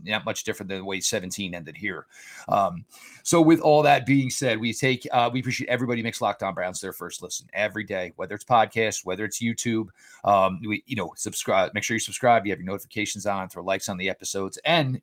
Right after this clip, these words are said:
also if you have the Roku app, search Locked On Cleveland Sports. You will find us. You will find the Guardians. You will find the Cavaliers, uh, Cavaliers, and of course, G Bush and the boys over at the Ultimate Cleveland Sports Show. All that being said, this has been your daily delivery of all things Dog Pound.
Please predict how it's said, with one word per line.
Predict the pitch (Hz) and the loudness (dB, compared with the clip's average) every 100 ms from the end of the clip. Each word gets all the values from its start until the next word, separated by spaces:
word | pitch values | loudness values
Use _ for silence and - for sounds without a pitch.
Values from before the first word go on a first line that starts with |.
| 123 | 4
also | 151 147 127 | 4 4 -2
if | - | 2
you | |
have | 147 | 4
the | 147 | 4
Roku | 156 - 107 | 2 2 0
app, | 82 _ _ - | 0 _ _ -8
search | - 123 - | -2 -2 0
Locked | 104 113 | -2 0
On | 110 110 | 0 -2
Cleveland | 127 113 110 | -4 -4 -4
Sports. | - 131 120 - _ - - | 0 2 0 -2 _ -20 -6
You | - 113 | 0 0
will | |
find | 98 113 98 87 | 2 4 4 2
us. | 107 101 - | 2 2 2
You | 107 | 0
will | 107 | -2
find | - 110 110 | 2 0 2
the | 104 | 0
Guardians. | 104 104 101 95 101 | 2 2 2 -4 -8
You | |
will | 101 | -4
find | 117 104 | -2 -2
the | |
Cavaliers, | 104 110 104 101 98 98 90 | 0 4 4 2 0 0 -2
uh, | 80 95 | -6 0
Cavaliers, | 107 101 101 98 95 | 2 2 -2 -4 -6
and | 107 | -8
of | - | -4
course, | 151 139 | -2 -2
G | - | -2
Bush | 131 123 - | 0 0 -2
and | |
the | 113 | -6
boys | 107 98 - | -6 -6 -4
over | 139 123 92 | -2 -2 -2
at | 95 | -4
the | 98 | -4
Ultimate | 107 101 92 | -4 -6 -8
Cleveland | 101 90 90 | -8 -8 -6
Sports | - 113 104 - | -6 -4 -2 0
Show. | 113 95 - - - - | 2 2 0 -20 -20 2
All | 110 110 | 4 6
that | 104 - | 4 4
being | 110 90 | 0 0
said, | - 120 107 85 | 0 4 2 2
this | 117 120 | 0 0
has | 110 98 | 2 0
been | 104 98 85 | 0 -4 -4
your | 80 - | -10 0
daily | 113 110 98 | 4 4 2
delivery | 92 95 92 92 | -4 -6 -4 -4
of | 92 | -2
all | 90 85 | -2 -2
things | 92 87 | -4 -12
Dog | - 92 92 | -4 -2 -2
Pound. | 95 92 90 | -4 -6 -8